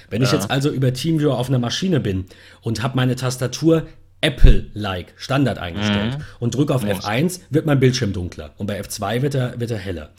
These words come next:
Speaker 1: Wenn ich die F N-Taste gedrückt halte, passiert aber eben genau das. Es kommt dann F eins oder F zwei und dieser Befehl wird dann selbst über TeamViewer an die Maschine gesendet, auf der ich bin.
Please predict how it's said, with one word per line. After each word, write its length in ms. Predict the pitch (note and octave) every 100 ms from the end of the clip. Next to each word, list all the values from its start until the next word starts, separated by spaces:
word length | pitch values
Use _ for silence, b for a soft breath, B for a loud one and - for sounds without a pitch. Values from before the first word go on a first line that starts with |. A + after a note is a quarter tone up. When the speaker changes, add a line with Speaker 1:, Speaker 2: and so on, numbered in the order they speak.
| b b -
Speaker 1:
Wenn 160 | A#2+
ich 120 | C#3 B2
die 100 | G#2+
F 120 | -
N-Taste 440 | D#3 F#3 C#3 B2+
gedrückt 340 | A2 A#2+ B2+ G#2+
halte, 280 | F#2 G2+
passiert 400 | G2 G#2+ - D#3+
aber 240 | B2+ B2+ B2+
eben 180 | B2 A#2
genau 220 | B2+ C3+
das. 320 | C#3+ B2+ -
Es 100 | -
kommt 220 | A2 G#2
dann 160 | F#2+ -
F 140 | F2+ -
eins 400 | G2 G#2+ B2+ -
oder 220 | G2+ F#2+
F 100 | -
zwei 300 | - G#2+ F2
und 120 | F2
dieser 200 | A2 A2+
Befehl 440 | A2 - G#2+ C3 B B -
wird 220 | C3 C#3
dann 160 | C#3+
selbst 340 | G#2 A#2+ C3 C#3+
über 220 | B2 A#2
TeamViewer 540 | - C3+ A#2+ B2+ A#2
an 120 | A2+ A#2
die 80 |
Maschine 480 | A2+ A2 - A#2+ G2+ b b b
gesendet, 340 | G2+ F#2+ F2+ -
auf 160 | E2+
der 120 | F2+
ich 100 | D#2+
bin. 180 | - D#2+